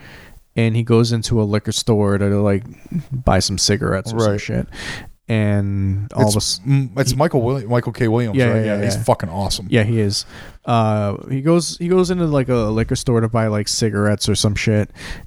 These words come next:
Speaker 1: and he just gets shot in the back of the head, and they cut over, and it's just, like, a little kid with a gun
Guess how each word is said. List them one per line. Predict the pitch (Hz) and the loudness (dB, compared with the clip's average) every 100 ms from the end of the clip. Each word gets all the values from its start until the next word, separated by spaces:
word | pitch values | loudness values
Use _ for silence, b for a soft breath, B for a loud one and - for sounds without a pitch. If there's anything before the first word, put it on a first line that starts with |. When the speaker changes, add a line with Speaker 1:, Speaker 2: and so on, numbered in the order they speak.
| - - | -12 -2
Speaker 1:
and | 117 113 110 107 107 107 107 | 0 2 2 2 0 0 -2
he | 104 117 | 2 2
just | 110 104 | 2 0
gets | 120 - | 0 0
shot | - 110 101 | 0 2 0
in | 113 | -2
the | |
back | 110 107 104 | 0 0 0
of | 107 | -2
the | |
head, | 104 113 107 | 2 2 2
and | 101 101 | 0 -2
they | 101 104 - | -2 -2 -4
cut | - 113 | -2 0
over, | 110 107 107 | 0 0 0
and | 101 | 0
it's | 95 | -2
just, | - 110 - | -2 0 2
like, | 107 - - | 0 0 -4
a | 120 | -4
little | 113 117 107 | 0 2 0
kid | - - 113 107 | -4 -2 0 2
with | 107 98 | 0 0
a | |
gun | 104 101 101 110 123 165 | 0 2 2 -2 -6 -8